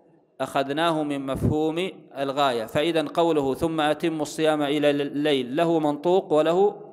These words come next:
مفهوم. منطوقه ماذا؟ وجوب الصيام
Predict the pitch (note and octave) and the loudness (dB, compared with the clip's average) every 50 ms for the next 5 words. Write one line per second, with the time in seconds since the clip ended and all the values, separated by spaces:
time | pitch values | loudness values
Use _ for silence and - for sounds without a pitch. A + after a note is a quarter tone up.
0 | - - - D3 C#3+ C#3 - - D#3 C#3 B2 - - - - - - - - D3 | -20 -12 -6 -4 -4 -2 0 0 0 0 0 -2 -8 -18 -20 -20 -20 -8 -4 -2
1 | D#3+ D#3+ D#3 G#3 G#3 G#3 G3+ G3 F#3 F3+ F3 E3 D#3 C#3+ C#3 C#3 C3+ D#3+ F3+ F3 | -2 0 2 2 2 4 4 2 2 4 2 2 2 2 2 2 2 2 0 0
2 | - - - - - - - - - - _ - _ _ _ C#3 C3+ C#3+ C#3 C3+ | -4 -10 -18 -20 -20 -20 -20 -20 -20 -20 _ -20 _ _ _ -2 0 0 2 4
3 | E3 F#3 F#3+ F3+ D#3+ D#3+ D#3 - F#3+ F3 D#3 C#3+ C#3+ D3+ D#3 E3 F3 F3+ F#3+ G3 | 6 6 6 4 2 0 -2 -2 -4 -2 0 2 4 4 4 4 4 2 2 2
4 | G3+ F#3+ - - - - | 0 -4 -8 -14 -18 -20